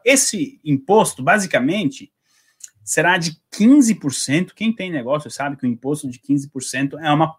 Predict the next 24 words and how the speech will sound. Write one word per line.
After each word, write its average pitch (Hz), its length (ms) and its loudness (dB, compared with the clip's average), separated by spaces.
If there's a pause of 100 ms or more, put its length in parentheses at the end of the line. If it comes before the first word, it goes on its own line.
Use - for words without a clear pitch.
paulada 170 760 2 (880)
e 214 80 2
mira 220 480 6
as 180 160 2
big 196 280 -2
techs, - 680 0 (120)
e 208 80 -6
também 196 580 2
Amazon, 160 680 2
Apple, 160 500 0 (260)
essas 214 260 0
empresas. 135 640 0 (420)
Agora, 214 340 0
em 240 140 4
um 285 60 4
primeiro 220 360 0
momento, 135 640 0 (380)
a - 60 -16
pessoa 208 360 0
pode 208 240 0
pensar 185 360 -4
assim: 165 260 -6
bom, 156 360 2
legal, 208 720 0